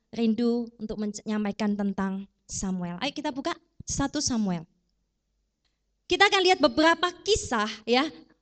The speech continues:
tokoh-tokoh yang ada di dalam kitab Samuel. Bagaimana Tuhan membangkitkan kita atau membangkit, bagaimana supaya ada kebangkitan di tengah-tengah masa seperti zaman hakim-hakim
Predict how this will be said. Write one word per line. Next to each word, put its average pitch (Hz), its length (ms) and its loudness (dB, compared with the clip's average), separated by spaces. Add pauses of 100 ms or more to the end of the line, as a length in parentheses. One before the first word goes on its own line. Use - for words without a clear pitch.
(120)
tokoh-tokoh 339 640 4
yang 311 160 4
ada 285 160 0
di 269 160 0
dalam 277 240 4
kitab 311 320 -2
Samuel. 240 640 2 (160)
Bagaimana 269 800 4
Tuhan 330 400 4
membangkitkan 269 1120 0 (1400)
kita 220 640 2
atau 233 160 -2
membangkit, 277 640 4
bagaimana 277 560 2
supaya 311 400 0
ada 285 240 0
kebangkitan 302 800 4
di 269 80 -2
tengah-tengah 330 560 -2
masa 339 320 -2
seperti 320 400 -4
zaman 254 320 0
hakim-hakim 240 560 -2